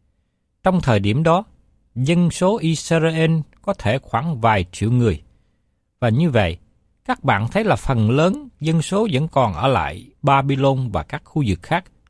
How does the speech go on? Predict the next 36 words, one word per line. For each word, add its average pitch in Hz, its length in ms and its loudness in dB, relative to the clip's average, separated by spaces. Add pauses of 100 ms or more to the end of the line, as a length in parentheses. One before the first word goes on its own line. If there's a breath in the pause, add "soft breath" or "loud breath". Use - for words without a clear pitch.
(140)
chưa 147 200 0
chịu 90 380 -4 (100)
trở 95 160 0
về 95 360 0
đất - 180 -6
hứa. 110 200 2 (1600)
Bây 170 140 0
giờ 120 240 2
xin 180 260 0
mời 127 180 4
các - 220 -8
bạn 107 380 2
cùng 110 180 -2
xem 151 260 0
tiếp 214 300 -2
ở 127 140 -4
trong 156 220 -2
Ezra 147 640 2 (220)
đoạn 92 340 0
ba 123 240 2 (120)
câu 135 100 -2
một. 110 220 0 (1400)
Đến 202 140 2
tháng 220 200 2
thứ 233 120 0
bảy, 107 420 0 (380)
khi 175 180 -2
dân 175 180 2
Israel 170 880 2
đã 107 200 0
ở 110 240 0
trong 170 240 0
bổn 120 240 2
thành 127 220 0
mình 110 140 2
rồi, 107 280 2